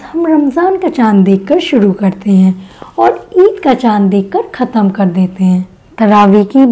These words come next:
बीस रकात होती हैं, यानी कि ट्वेंटी रकात होती हैं,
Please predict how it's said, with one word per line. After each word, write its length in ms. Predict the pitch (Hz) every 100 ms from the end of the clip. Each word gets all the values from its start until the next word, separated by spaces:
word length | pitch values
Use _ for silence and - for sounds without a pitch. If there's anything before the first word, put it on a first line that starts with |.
| 220
बीस 320 | 294 415 -
रकात 460 | 233 190 196 185 190
होती 260 | 185 - 190
हैं, 220 | 185 185 -
यानी 260 | 262 285 320
कि 140 | 320 349
ट्वेंटी 580 | - 339 359 349 349 320
रकात 480 | 240 190 196 190 196
होती 260 | 190 196
हैं, 200 | 190 190